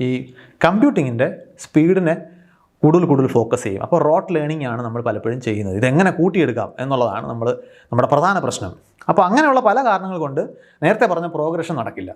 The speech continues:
നമ്മൾ ഹയർ മാത്തമാറ്റിക്സിലേക്കൊക്കെ എത്തുമ്പോഴേക്കും നമ്മൾ അതിനു മുമ്പ് തന്നെ പഠനം നിർത്തിയിട്ടുണ്ടായിരിക്കും. അത് എത്തുന്നവർ തന്നെ ചിലപ്പോൾ സാഹചര്യങ്ങളുടെ സമ്മർദ്ദം കൊണ്ട് എത്തുന്നതായിരിക്കും. പിന്നെ അവർ മാത്തമാറ്റിക്സിനെ ഇങ്ങനെ പഠിച്ചുകൊണ്ടിരിക്കും.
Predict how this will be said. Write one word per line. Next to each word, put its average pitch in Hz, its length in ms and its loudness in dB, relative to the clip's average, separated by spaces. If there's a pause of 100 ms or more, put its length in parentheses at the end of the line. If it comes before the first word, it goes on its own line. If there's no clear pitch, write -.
നമ്മൾ 147 340 0 (360)
ഹയർ 165 300 2 (120)
മാത്തമാറ്റിക്സിലേക്കൊക്കെ 139 1120 0
എത്തുമ്പോഴേക്കും 127 920 -2 (260)
നമ്മൾ 131 260 4
അതിനു 135 140 0
മുമ്പ് 135 280 2
തന്നെ 113 140 -2 (120)
പഠനം 131 300 -2
നിർത്തിയിട്ടുണ്ടായിരിക്കും. 104 680 -4 (360)
അത് 135 160 2
എത്തുന്നവർ 214 480 2
തന്നെ 143 140 -4
ചിലപ്പോൾ 127 260 -4
സാഹചര്യങ്ങളുടെ 139 640 -4
സമ്മർദ്ദം 117 460 -4
കൊണ്ട് 110 140 -4
എത്തുന്നതായിരിക്കും. 101 540 -4 (380)
പിന്നെ 160 200 4
അവർ 139 200 2 (160)
മാത്തമാറ്റിക്സിനെ 120 600 -2
ഇങ്ങനെ 117 200 -2
പഠിച്ചുകൊണ്ടിരിക്കും. 107 580 -2